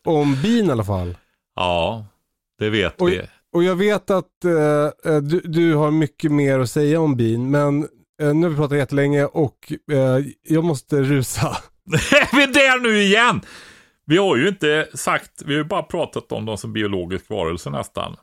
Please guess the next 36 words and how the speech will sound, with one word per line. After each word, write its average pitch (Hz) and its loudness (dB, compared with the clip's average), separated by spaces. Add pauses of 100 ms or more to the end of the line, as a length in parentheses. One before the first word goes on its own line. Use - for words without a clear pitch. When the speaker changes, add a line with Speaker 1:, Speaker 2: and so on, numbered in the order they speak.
(460)
Speaker 1:
Mm. 202 0 (100)
Speaker 2:
Vi, 151 0
du, 196 0
Speaker 1:
Så - 4
kan - 4
det 220 2
Speaker 2:
vi 226 2
Speaker 1:
gå. 233 2
Speaker 2:
gör 208 4
så - 0
här. 202 2 (100)
Ja, 175 0
men 220 0
vi, 226 -2 (100)
vi 226 -2
gör 233 2
så - -4
här. 151 0 (200)
Vi 202 -2
kör 220 0
Biola-podd 165 -2
nu 113 0
en 123 -4
tio, 104 -4
femton 101 -4
avsnitt 87 -6
framöver. 76 -6 (1400)
Speaker 1:
<laughs> - -
Speaker 2:
Nej, 120 2
jag 117 2
bara 113 2
skojar, 127 0
Kalle. 147 0 (340)
Jag 139 0
bara 156 -2
ska - -4